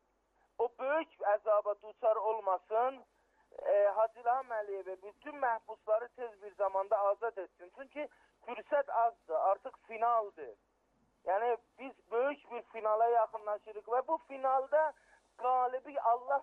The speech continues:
təşxis edir, hakim Allahdır. Və hakim Allah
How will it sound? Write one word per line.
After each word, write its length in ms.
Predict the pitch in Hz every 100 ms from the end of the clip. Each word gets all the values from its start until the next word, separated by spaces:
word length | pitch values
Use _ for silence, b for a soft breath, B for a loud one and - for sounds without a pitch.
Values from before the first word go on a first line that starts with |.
| -
təşxis 500 | - - - - 185
edir, 240 | 180 175
hakim 500 | 170 202 208 - 254
Allahdır. 640 | 233 220 247 220 - 165 - b b b
Və 120 | 226 226
hakim 640 | 240 247 - - 320 294
Allah 500 | 240 247 247 285